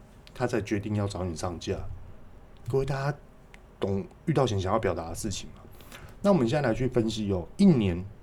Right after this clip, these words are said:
我跟你谈一年，我跟你谈整整一年哦，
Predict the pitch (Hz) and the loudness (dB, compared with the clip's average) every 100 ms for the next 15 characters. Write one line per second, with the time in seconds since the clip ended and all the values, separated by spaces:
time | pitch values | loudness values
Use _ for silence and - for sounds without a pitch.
0 | - - 117 98 165 131 95 101 110 120 | -16 -2 0 2 2 2 0 -2 -2 -2
1 | 87 76 85 - - - - - - - | -4 -6 -10 -12 -14 -14 -12 -12 -12 -14
2 | - - 117 151 131 104 101 101 107 127 | -14 -6 0 2 2 0 -2 2 2 4
3 | 104 127 110 87 76 78 | 2 2 0 0 -4 -8